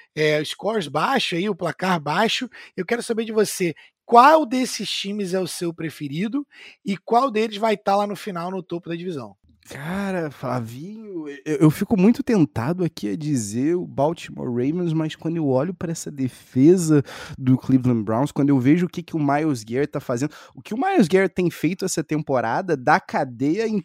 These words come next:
Speaker 2: todos os países signatários do Tratado de São Francisco. Todos os países signatários da, da, da Carta da onu,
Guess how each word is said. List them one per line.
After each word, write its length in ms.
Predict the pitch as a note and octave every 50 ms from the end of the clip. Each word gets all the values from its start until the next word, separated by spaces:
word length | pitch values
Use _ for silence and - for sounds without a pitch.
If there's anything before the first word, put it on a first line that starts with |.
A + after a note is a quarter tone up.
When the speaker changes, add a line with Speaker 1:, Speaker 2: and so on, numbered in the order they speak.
| _ _ _
Speaker 2:
todos 400 | - F3+ F#3+ G#3+ A#3 C4 B3 G#3
os 120 | A#3 G#3+ -
países 640 | - - G3 E3 D#3 C#3+ C#3 D3 F#3+ G#3 A3 G3+
signatários 800 | - - G3+ G3 F#3+ G3 F3 D3+ C3+ _ - C#3+ D#3+ G#3 A3+ F#3
do 100 | F3 G3+
Tratado 640 | E3+ - G3 F#3+ D#3 - - - D3+ F3 F#3+ G3 F#3+
de 80 | F3
São 180 | - - G#3+ G#3+
Francisco. 680 | A3+ A#3+ A#3+ G3+ - - E3 D#3 D3+ C#3+ - - _ _ - - - - - - - _ _ _ _
Todos 440 | - E3 F3 G3+ A3+ B3 C4+ A#3+ G#3
os 160 | B3 A#3 -
países 720 | - - G#3 F#3 E3+ D#3+ D3+ C#3+ D#3+ F#3 G#3 G3+ G3 F#3+ -
signatários 1000 | - G3 E3+ E3 E3+ D#3+ C#3+ C3+ - - - D#3 E3+ F#3 G3 G3+ G3 G3 F3+
da, 220 | D#3 E3 D3+ C#3 C3
da, 100 | C3 C3+
da 140 | C3 B2+ B2
Carta 500 | _ - D#3+ E3 F#3 F#3 E3 - - D3+
da 180 | C#3+ C#3 C3+ B2+
onu, 460 | B2 B2 C3+ D#3 F#3 G#3 A3 A3+